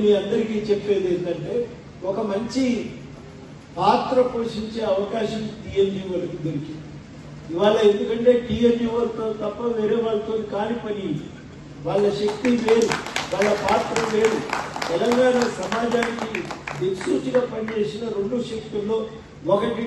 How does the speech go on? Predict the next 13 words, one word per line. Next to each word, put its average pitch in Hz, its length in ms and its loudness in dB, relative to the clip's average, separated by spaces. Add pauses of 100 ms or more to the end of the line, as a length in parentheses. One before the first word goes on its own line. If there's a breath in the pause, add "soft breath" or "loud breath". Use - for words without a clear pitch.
(100)
టీఎన్జీఓ 233 680 0
అయితే, 202 240 -4 (140)
రెండు 202 180 -2 (120)
ఉస్మానియా 180 560 -6
యూనివర్సిటీ. 143 460 -6 (520)
ఈ 214 60 2 (100)
రెండు 247 220 4 (100)
లేని 247 260 8 (120)
తెలంగాణను 226 560 0 (100)
మనం 208 280 0
ఊహించుకోదాలి. 196 760 2 (520)
తెలంగాణకు 247 600 6 (100)
దిక్సూచి, 170 480 -4